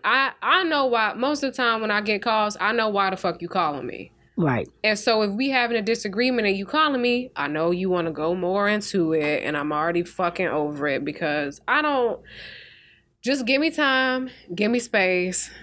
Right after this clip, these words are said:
Speaker 1: I'll call you tomorrow. All it will be well.
Speaker 2: But it's easy for you to say that.
Speaker 1: It is, but I don't,
Speaker 2: Easy for you to
Speaker 1: because
Speaker 2: say
Speaker 1: the thing
Speaker 2: that.
Speaker 1: about it is, I don't like directly,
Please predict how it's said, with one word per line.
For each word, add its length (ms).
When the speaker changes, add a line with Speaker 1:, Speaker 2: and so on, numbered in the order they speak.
Speaker 1:
I'll 80
call 240
you 60
tomorrow. 560
All 240
it 100
will 120
be 140
well. 460
Speaker 2:
But 180
it's 520
easy 260
for 140
you 300
to 80
say 260
that. 320
Speaker 1:
It 180
is, 300
but 140
I 140
don't, 100
Speaker 2:
Easy 200
for 160
you 200
to 60
Speaker 1:
because 140
Speaker 2:
say 60
Speaker 1:
the 140
thing 100
Speaker 2:
that. 80
Speaker 1:
about 220
it 100
is, 320
I 140
don't 240
like 400
directly, 720